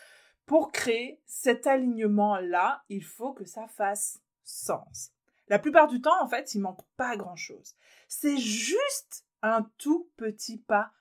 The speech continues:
de côté. C'est juste un tout petit mouvement, généralement, euh, du côté du cœur, <laughs> pour que l'emboîtement soit possible, pour que l'alignement se fasse.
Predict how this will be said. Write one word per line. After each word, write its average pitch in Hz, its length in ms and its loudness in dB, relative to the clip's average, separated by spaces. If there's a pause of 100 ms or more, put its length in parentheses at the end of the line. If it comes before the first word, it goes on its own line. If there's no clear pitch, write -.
(120)
de 202 260 -6 (140)
côté. 220 500 -2 (400)
C'est 311 320 2
juste 277 500 -2
un 269 440 4 (140)
tout 403 580 12
petit 269 300 -2
mouvement, 226 540 0 (360)
généralement, 160 840 -14
euh, 143 140 -20 (100)
du 156 140 -20
côté 156 240 -18
du 208 180 -16
cœur, 311 480 -8 (400)
<laughs> - 680 -6
pour 381 340 4
que 311 320 2
l'emboîtement 285 840 4
soit 262 260 2
possible, 202 680 -8
pour 247 220 -4
que 247 260 -2
l'alignement 214 760 4
se 180 180 -12
fasse. - 440 -20